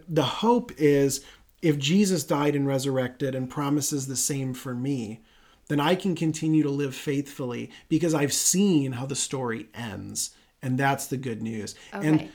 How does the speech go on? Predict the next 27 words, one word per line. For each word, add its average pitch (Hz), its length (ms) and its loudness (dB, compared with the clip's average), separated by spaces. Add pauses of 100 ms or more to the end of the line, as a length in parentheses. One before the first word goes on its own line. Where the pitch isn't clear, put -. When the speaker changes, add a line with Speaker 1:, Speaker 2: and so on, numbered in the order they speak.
(280)
Speaker 2:
Now, 214 280 4
I 208 100 4
wanna, 240 440 2 (120)
I 190 80 -4
wanna 202 240 0
ask 202 340 -2
real 185 140 -6
quick 180 440 -12
to - 120 -14
just 185 220 -8
be 202 80 -6
really 196 240 -6
clear 202 200 -8
for 202 140 -12
people. 180 400 -12
When 190 320 -6
you, 214 480 -6
and 190 140 -2
then 185 80 -2
I, 185 240 -4
I - 20 0
have 196 220 -2
a - 20 -10
second 175 280 -12
question - 300 -14
after - 200 -16
that. - 160 -16